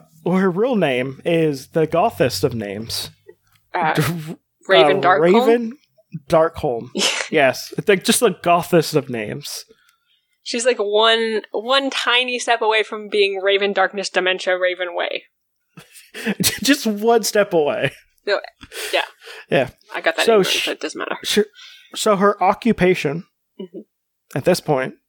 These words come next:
Speaker 1: 'cause I wanna point out that this is the eighties,
Speaker 2: She
Speaker 1: where she
Speaker 2: has
Speaker 1: was
Speaker 2: an
Speaker 1: technically,
Speaker 2: occupation.
Speaker 1: she was, she's technically a good guy in the eyes of the government at this point.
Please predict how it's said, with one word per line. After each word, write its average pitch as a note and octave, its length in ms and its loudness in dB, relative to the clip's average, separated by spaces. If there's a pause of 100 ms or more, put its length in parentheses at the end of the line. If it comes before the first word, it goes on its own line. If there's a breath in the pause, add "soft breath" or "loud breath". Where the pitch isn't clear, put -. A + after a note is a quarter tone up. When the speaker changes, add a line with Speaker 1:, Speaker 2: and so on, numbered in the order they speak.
(200)
Speaker 1:
'cause - 160 -10
I D3 60 2
wanna D#3 220 4
point F3+ 260 0
out F3 160 0
that E3 140 -4
this F3+ 180 0
is E3+ 140 -4
the F3+ 100 2
eighties, D3+ 340 2
Speaker 2:
She - 80 -4
Speaker 1:
where D3+ 80 4
she A3 80 -2
Speaker 2:
has B3+ 160 4
Speaker 1:
was C4 40 0
Speaker 2:
an A#3+ 40 0
Speaker 1:
technically, F3+ 520 4
Speaker 2:
occupation. - 200 -4 (640 loud breath)
Speaker 1:
she - 200 0
was, G3 300 2
she's G3 220 2
technically G#3+ 580 0
a A3 220 2
good G3+ 400 -4
guy D#3 480 4
in E3 100 2
the E3 180 0
eyes E3+ 240 2
of E3+ 100 -2
the F3+ 60 0
government D#3 600 -2
at C#3 100 -6
this C3 160 -4
point. A#2+ 400 -8